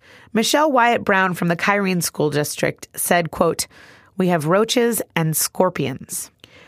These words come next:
There have been mixed results from the strikes. West Virginia teachers received a five percent raise, but a lot of Oklahoma's teachers weren't satisfied with their changes.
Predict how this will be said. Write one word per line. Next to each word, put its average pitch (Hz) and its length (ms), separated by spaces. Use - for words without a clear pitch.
There 247 140
have 220 80
been 254 200
mixed 311 280
results 214 360
from 156 200
the 151 40
strikes. - 600
West 285 180
Virginia 254 400
teachers 185 420
received 180 400
a 175 80
five 175 320
percent 160 380
raise, 135 380
but 160 140
a 156 40
lot 185 220
of 220 80
Oklahoma's 208 580
teachers 160 440
weren't 196 340
satisfied 160 600
with 143 180
their 151 160
changes. 127 720